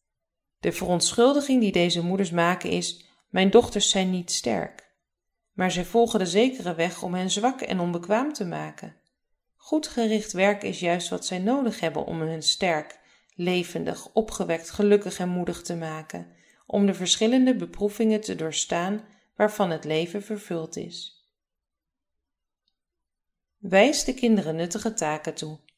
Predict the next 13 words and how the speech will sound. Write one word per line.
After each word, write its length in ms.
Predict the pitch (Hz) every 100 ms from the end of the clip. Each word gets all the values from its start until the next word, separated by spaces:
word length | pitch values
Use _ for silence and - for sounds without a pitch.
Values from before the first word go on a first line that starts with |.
| _ _ _ _ _ _ _ -
De 140 | 180
zorgeloosheid 920 | 165 240 262 233 208 240 277 220 202
van 200 | 170 -
ouders 400 | 185 214 220 208
in 80 | 185
het 120 | 170
verzuimen 640 | 180 160 196 240 262 220
hun 160 | 190 180
kinderen 540 | 214 220 190 160 160
van 220 | - 165
bezigheid 560 | 165 202 220 220 202 196
te 100 | 190
voorzien, 540 | - 175 175 180 190